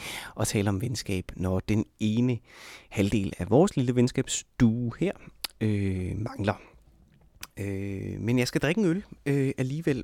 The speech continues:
og den øl, jeg har valgt, det er fra bryggeriet Frejdal. Øh,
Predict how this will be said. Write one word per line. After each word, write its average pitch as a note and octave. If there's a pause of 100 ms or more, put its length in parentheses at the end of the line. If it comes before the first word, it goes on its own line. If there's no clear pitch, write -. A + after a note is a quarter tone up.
(160)
og -
den F#3+
øl, D#3+
jeg F3+
har C3+
valgt, - (640)
det C#3 (100)
er G#2
fra G#2
bryggeriet G#2+ (100)
Frejdal. A2+ (400)
Øh, F#2+